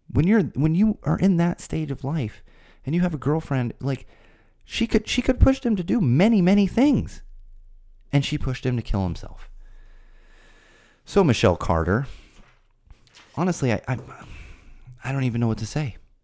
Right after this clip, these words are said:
I don't even know what to say. So I've, you know, I, I, for me personally, I, like, I'm still, I, I don't know where I fall on capital punishment, but I can tell you a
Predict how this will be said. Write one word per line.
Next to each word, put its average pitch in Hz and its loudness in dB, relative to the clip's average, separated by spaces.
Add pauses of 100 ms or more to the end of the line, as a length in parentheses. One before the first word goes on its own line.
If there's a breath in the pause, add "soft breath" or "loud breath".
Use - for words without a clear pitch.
I - -2
don't 190 0
even 180 0
know 165 -2
what 151 -6
to 143 -8
say. 131 -10 (760)
So - -6
I've, - -8
you 160 -2
know, 143 -2
I, 151 -4 (120)
I, 147 -6 (500 loud breath)
for - -4
me 190 2
personally, 151 -2
I, 110 -6 (120)
like, 120 -6
I'm 151 -4
still, - -4 (140)
I, - -18 (160)
I 156 -8
don't 180 0
know 127 2
where 110 0
I 104 -6
fall 98 -4
on 95 -4
capital - 0
punishment, - -6 (420 loud breath)
but 110 2
I 107 0
can 160 2
tell 117 0
you 104 0 (340)
a 101 -2